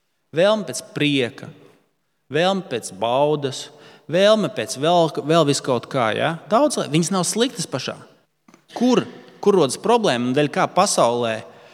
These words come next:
kā viņš saka, ir šī iznīcība, dēļ kā? Dēļ pārmērīgām vēlmēm. Vēlmes, kas netiek kontrolētas. Es tev varu garantēt, tu šobrīd gribētu sakārtot savu dzīvi, un viņi da-, kļūtu daudz labāk. Es tev varu nosaukt trīs pārmērīgas vēlmes.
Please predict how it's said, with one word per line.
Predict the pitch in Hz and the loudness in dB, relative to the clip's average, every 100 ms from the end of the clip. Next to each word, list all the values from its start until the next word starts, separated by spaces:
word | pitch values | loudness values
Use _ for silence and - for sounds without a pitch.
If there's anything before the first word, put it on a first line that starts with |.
| - _ - 120 127 | -20 _ -12 -10 -4
kā | 135 | -2
viņš | 127 - | -2 0
saka, | 151 160 151 | -2 -2 -2
ir | 135 | -2
šī | 131 190 240 | -2 -2 0
iznīcība, | 269 196 131 - 120 107 | 2 2 0 -2 -8 -10
dēļ | 113 - | -12 -8
kā? | 156 117 113 - _ _ _ _ _ _ _ _ _ - | -6 -6 -8 -20 _ _ _ _ _ _ _ _ _ -14
Dēļ | 104 - | -14 -10
pārmērīgām | 76 - 127 104 107 - - | -10 -8 -8 -8 -10 -12 -12
vēlmēm. | 87 - - - - _ | -12 -12 -12 -16 -20 _
Vēlmes, | 127 131 143 170 | 0 4 4 2
kas | 175 170 | -2 -4
netiek | 170 160 | -2 -4
kontrolētas. | - 214 208 127 - 50 - - - _ _ _ _ | -2 -4 -4 -6 -10 -16 -20 -20 -20 _ _ _ _
Es | 135 | -2
tev | 151 151 | 2 2
varu | 165 | 4
garantēt, | 214 226 131 117 110 110 - - _ _ _ _ | 2 4 0 -2 -6 -8 -14 -20 _ _ _ _
tu | 208 | 0
šobrīd | - 220 202 147 110 110 - - - - | 4 4 4 2 0 -4 -16 -20 -10 2
gribētu | 185 156 113 | 4 4 0
sakārtot | - 185 160 120 127 117 | -2 0 0 0 -2 -2
savu | - 123 | -2 -4
dzīvi, | 127 180 277 214 123 131 - - - - _ | -2 -2 2 2 0 -2 -6 -20 -20 -20 _
un | 139 | 0
viņi | 160 139 | 2 2
da-, | 151 | -2
kļūtu | 160 165 143 | 4 4 6
daudz | 139 139 | 4 4
labāk. | 208 196 123 | 2 4 2
Es | - | 0
tev | 147 | 0
varu | 151 | 0
nosaukt | 165 135 - - | 0 -4 -8 -2
trīs | 202 226 156 | 0 2 0
pārmērīgas | - 120 127 120 101 104 110 117 | -2 -4 -4 -4 -4 -6 -8 -4
vēlmes. | 117 120 135 117 | 0 2 0 -4